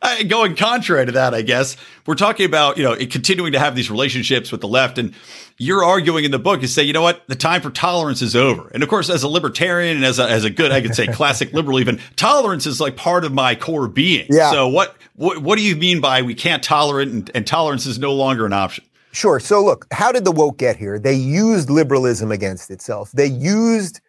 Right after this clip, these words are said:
Speaker 2: the idea that liberalism, which is so steeped in tolerance, that tolerance became its primary driver. And tolerance is not a primary driver. Tolerance is really good. It's really important. And it's a, and it's a, a real virtue.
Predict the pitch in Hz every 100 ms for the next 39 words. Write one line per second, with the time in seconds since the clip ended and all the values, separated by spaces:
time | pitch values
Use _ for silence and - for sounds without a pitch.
0 | _ _ - 143 160 147 123 131 160 143
1 | 131 127 139 175 175 131 113 113 113 117
2 | 107 - 180 202 - - 170 - 135 120
3 | 120 120 98 85 92 - 123 - 175 214
4 | 185 156 151 - - - 143 147 143 143
5 | - - 147 151 156 151 147 123 147 190
6 | 214 92 110 120 170 226 220 220 196 175
7 | 208 220 147 110 101 90 87 104 95 90
8 | - 185 233 220 147 123 165 175 160 202
9 | 190 - _ - 151 131 180 180 180 143
10 | 170 160 143 123 127 131 147 131 131 123
11 | 117 120 123 - 123 110 160 220 190 160
12 | 185 - 110 87